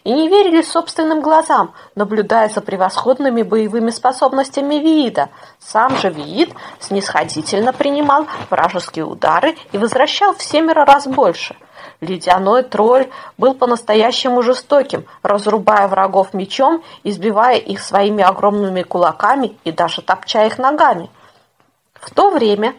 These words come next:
как тело ледяного тролля было чрезвычайно тяжелым, гипертрофированные сила и ловкость позволяли Вииду двигаться спокойно и тихо, как перышко. "На, умри,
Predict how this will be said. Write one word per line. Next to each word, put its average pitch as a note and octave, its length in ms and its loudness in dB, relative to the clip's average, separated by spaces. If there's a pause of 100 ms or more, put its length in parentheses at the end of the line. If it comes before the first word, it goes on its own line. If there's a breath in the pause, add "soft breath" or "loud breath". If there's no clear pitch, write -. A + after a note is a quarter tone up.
(140)
как - 240 -4
тело F4+ 260 2
ледяного B3 520 2
тролля C4+ 380 2
было B3+ 300 2
чрезвычайно A3 720 -2
тяжелым, G#3 580 -2 (720)
гипертрофированные A3+ 1120 0
сила B3 300 0
и - 180 -2
ловкость A3 500 -2 (320 loud breath)
позволяли C4+ 580 2
Вииду B3 380 0
двигаться C4+ 500 -2
спокойно D4 640 0 (100)
и D4+ 80 -2
тихо, - 460 -2 (100)
как - 240 -2
перышко. C4 640 -2 (320 soft breath)
"На, B3 480 2 (100)
умри, F#4 560 2